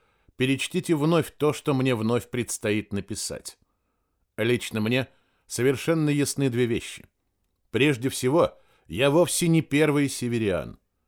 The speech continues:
Странствующие по коридорам времени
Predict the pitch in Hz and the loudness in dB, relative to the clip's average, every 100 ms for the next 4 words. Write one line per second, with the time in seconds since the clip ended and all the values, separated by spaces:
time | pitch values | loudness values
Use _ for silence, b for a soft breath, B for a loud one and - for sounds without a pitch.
0 | _ _ - - 104 135 135 - 120 123 | _ _ -16 -6 -2 0 -2 -2 0 0
1 | 107 - 120 110 104 117 107 120 117 110 | -2 -4 -6 -4 -6 -4 0 0 0 0
2 | 101 127 120 110 | 0 0 0 -2